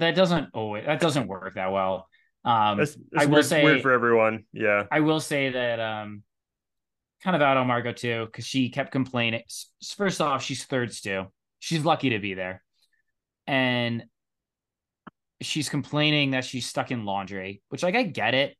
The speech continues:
Speaker 1: but I also saw times where she was helping serve. So it's not like she was just in laundry.
Speaker 2: Oh,
Speaker 1: And then
Speaker 2: yeah.
Speaker 1: she's like, "Oh, I wanna, I wanna be on service." So now she's on service and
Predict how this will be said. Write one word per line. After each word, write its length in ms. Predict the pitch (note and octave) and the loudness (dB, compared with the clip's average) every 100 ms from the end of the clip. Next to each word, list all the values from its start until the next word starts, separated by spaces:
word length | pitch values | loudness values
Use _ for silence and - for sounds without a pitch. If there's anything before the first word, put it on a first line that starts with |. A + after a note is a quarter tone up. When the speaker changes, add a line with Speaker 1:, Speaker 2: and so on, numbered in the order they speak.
| - | -4
Speaker 1:
but 100 | E3 | 0
I 60 | |
also 260 | F#3 A3 G#3 | 2 0 -4
saw 220 | - D#3 | -2 -4
times 440 | - C3 C3 B2+ | -2 -4 -4 -6
where 540 | A#2+ A#2+ A#2 A#2 A#2 A2+ _ _ _ _ _ _ | -8 -6 -2 0 -2 -6 _ _ _ _ _ _
she 300 | - - E3+ | -8 -2 -2
was 160 | D#3 | -2
helping 600 | D3 C#3+ - _ - C#3+ | -2 -2 -4 _ -6 -6
serve. 460 | - C#3 C#3+ - _ _ _ _ _ | -6 -8 -8 -10 _ _ _ _ _
So 140 | - | -8
it's 100 | C#3 | -2
not 60 | F3+ | 0
like 100 | F3 | 0
she 120 | F#3 | -2
was 120 | C#3 | -4
just 360 | G#2+ C#3 C3 - | -4 -4 -4 -4
in 140 | B2 | -4
laundry. 420 | G#2+ A#2 F2 - _ _ _ _ _ _ | -2 -4 -6 -16 _ _ _ _ _ _
Speaker 2:
Oh, 60 | E3+ | 4
Speaker 1:
And 80 | F3 | 6
then 80 | |
Speaker 2:
yeah. 60 | G2+ | 4
Speaker 1:
she's 120 | C#3 C3 | 0 -2
like, 160 | B2+ - | -2 -2
"Oh, 180 | C#3 B2+ | -2 0
I 120 | A#2 | -2
wanna, 420 | A#2+ C3+ C3 B2 - | 0 0 0 -2 0
I 140 | C#3 | 2
wanna 200 | D3 C3+ | 2 -2
be 120 | A#2 | -6
on 100 | G#2+ | -8
service." 560 | G2+ - F#2+ F#2+ G2+ - _ _ _ | -10 -12 -10 -10 -12 -16 _ _ _
So 160 | - D3+ | -4 0
now 220 | D3 D3+ | 2 2
she's 240 | D#3 D#3+ | 0 -2
on 140 | C#3+ B2 | -2 -2
service 640 | - C#3 A2 G#2+ G#2 - _ _ _ _ _ _ | -4 -4 -2 -4 -8 -14 _ _ _ _ _ _
and 420 | B2+ B2+ B2+ B2 | -2 0 0 -2